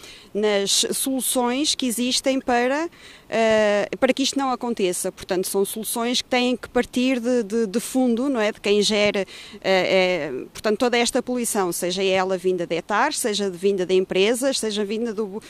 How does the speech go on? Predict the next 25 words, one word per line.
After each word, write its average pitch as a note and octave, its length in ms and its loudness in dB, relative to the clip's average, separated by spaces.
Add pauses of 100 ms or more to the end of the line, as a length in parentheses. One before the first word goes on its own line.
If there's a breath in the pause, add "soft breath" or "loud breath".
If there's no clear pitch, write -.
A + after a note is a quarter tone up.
(140 loud breath)
da A3 80 0
própria A#3 360 0
população A#3+ 500 -4
local A#3 380 -2
que - 140 -20
pode A#3 380 -6
eventualmente A3 580 -4
descarregar A3 440 -2
alguma A3 240 -2
coisa G#3 240 -6
para G#3 120 -6
o - 20 -6
rio A#3+ 340 -4 (300 loud breath)
que - 80 -6
seja A#3+ 280 2
poluente. F#3+ 600 -2 (460 loud breath)
Do D4+ 200 6
ponto C#4+ 300 0
de A#3+ 40 -12
vista C4+ 300 -2
turístico B3+ 540 -2
é A#3+ 40 4
extremamente A#3+ 720 0
negativo. G3 580 -4 (400 soft breath)
Ahm, F3+ 640 0